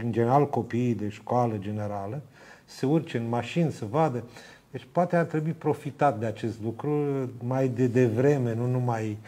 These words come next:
cu anunțuri de genul acesta înainte de examen. Eu vă mulțumesc că ați venit, sper să fie important, uh,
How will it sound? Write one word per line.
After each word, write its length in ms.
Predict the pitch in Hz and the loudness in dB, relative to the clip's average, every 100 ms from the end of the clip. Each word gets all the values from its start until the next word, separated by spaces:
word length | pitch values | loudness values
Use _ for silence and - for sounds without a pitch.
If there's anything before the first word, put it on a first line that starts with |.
| - - _ | -20 -20 _
cu 160 | - 127 | -4 2
anunțuri 520 | 120 117 120 - 113 | 4 4 -2 -2 -4
de 80 | 110 | -2
genul 300 | 104 123 117 | -2 -2 -2
acesta 540 | 110 - 117 117 117 113 | -4 -4 -6 -2 -2 -2
înainte 340 | 110 120 113 | -4 -6 -6
de 200 | 104 113 | -4 -4
examen. 520 | 110 92 107 98 90 85 - - - - - | -4 -2 -2 -2 -6 -16 -20 -20 -18 -6 4
Eu 100 | 196 | 8
vă 120 | 226 | 10
mulțumesc 480 | 214 214 202 202 196 | 10 8 6 6 8
că 60 | |
ați 160 | 170 127 | 8 10
venit, 240 | 151 170 | 6 6
sper 280 | - 175 180 | 2 2 2
să 720 | 175 - 170 165 160 160 156 151 135 - - - _ _ - | 0 -2 2 4 4 4 2 -2 -6 -12 -20 -20 _ _ -12
fie 580 | 139 156 160 156 151 147 | -4 0 2 4 4 2
important, 1000 | 147 139 - 139 - - 143 143 127 - - | 0 -4 0 0 0 0 0 0 -6 -12 -8
uh, 260 | 131 127 | -4 -4